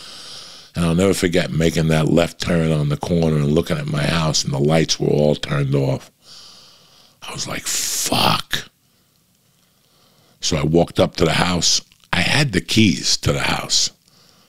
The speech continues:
but I was too scared to open the door. So I just rang the doorbell.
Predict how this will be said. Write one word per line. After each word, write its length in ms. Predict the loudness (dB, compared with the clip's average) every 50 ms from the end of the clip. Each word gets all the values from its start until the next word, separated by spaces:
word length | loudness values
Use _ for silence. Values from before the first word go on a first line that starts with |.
| _ _ -4
but 100 | -4 -2
I 60 | -2
was 140 | 0 -2 0
too 160 | 0 2 2
scared 420 | 2 2 2 2 2 2 0 0
to 80 | -2 0
open 260 | 0 0 0 0 0
the 100 | -2 0
door. 380 | 2 2 4 4 2 2 -2 -8 _ _ -20 -20 -20 -20 -20 -20 -14 _
So 180 | -4 -4 -2 -2
I 60 | -2 -2
just 300 | 0 2 0 0 2 2
rang 300 | 2 2 2 4 4 2
the 60 | 2
doorbell. 580 | 2 4 2 4 2 2 0 -2 -6 -8 -12